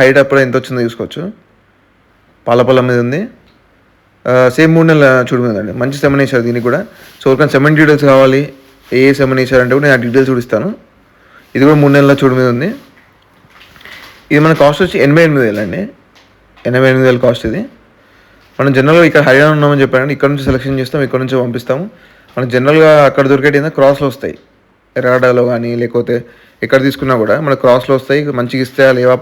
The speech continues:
పాలని డౌట్లు ఉంటాయి. ఇక్కడ అట్లా డౌట్ ఏమి ఉండదు. క్వాలిటీ ఒక్కొక్కటి మనం మంచి సెలెక్ట్ చేస్తాం. అమ్మాలనుకుంటే రోజు కూడా వంద అమ్మొచ్చు, కాకపోతే only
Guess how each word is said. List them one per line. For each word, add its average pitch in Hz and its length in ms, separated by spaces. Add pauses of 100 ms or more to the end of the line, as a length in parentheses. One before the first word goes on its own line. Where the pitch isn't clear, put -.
పాలని 123 320
డౌట్లు 123 260
ఉంటాయి. 101 180 (680)
ఇక్కడ 127 180
అట్లా 131 220
డౌట్ 127 220
ఏమి 135 140
ఉండదు. 135 220 (560)
క్వాలిటీ 127 400
ఒక్కొక్కటి 135 460
మనం 127 180
మంచి 117 220
సెలెక్ట్ 120 220
చేస్తాం. 131 200 (160)
అమ్మాలనుకుంటే 147 580
రోజు 135 240
కూడా 147 140
వంద 127 180
అమ్మొచ్చు, 123 300 (600)
కాకపోతే 139 280
only 151 180